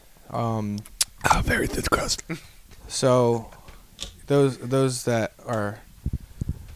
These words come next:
Speaker 1: loyal to this podcast know that Joe loves eating challenges, and he, he created one of his own, the Mc-, the McFly. So he went and did this one, uh, earlier in the summer, and he got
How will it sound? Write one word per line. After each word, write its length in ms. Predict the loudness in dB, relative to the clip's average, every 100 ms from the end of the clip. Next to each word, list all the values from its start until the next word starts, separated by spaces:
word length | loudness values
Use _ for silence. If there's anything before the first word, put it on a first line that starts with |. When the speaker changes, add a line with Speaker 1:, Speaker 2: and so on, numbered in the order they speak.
| -18 -20 -20 -16 0
Speaker 1:
loyal 320 | 6 8 6
to 120 | 2
this 160 | -4 -4
podcast 520 | -2 -2 0 -4 -2
know 140 | -2 0
that 220 | -2 -4 -8
Joe 240 | -2 0
loves 380 | 2 0 -2 -4
eating 220 | -6 -6
challenges, 580 | -6 -6 -8 -10 -10 -10
and 140 | -8 -6
he, 120 | -4
he 200 | 0 0
created 360 | 0 0 0
one 320 | -2 -2 -2 -4
of 120 | -2
his 120 | -2 0
own, 320 | 0 0 -4 -12 -14
the 60 | -6
Mc-, 200 | -4 -4
the 80 | -4
McFly. 480 | -2 2 2 2 -4 -16 -20 -20 -16 -14 -16 -18 -16
So 180 | 0 6
he 120 | 8
went 220 | 8 6 4
and 100 | 2
did 120 | 2
this 180 | 0 0
one, 280 | -2 -2 -6 -14 -20 -20 -18 -16 -14 -12 -10 -6 -4 -2
uh, 800 | 0 4 6 6 4 0 -2 -4
earlier 360 | 2 4 6 4
in 60 | 2
the 60 |
summer, 360 | 0 -2 -4 -4 -8 -16 -18 -18 -18 -20 -20 -20 -16 -14 -14 -14 -18 -20 -20 -6
and 400 | -2 0 -2 -4
he 220 | -4 -2
got 520 | 2 4 6 4 2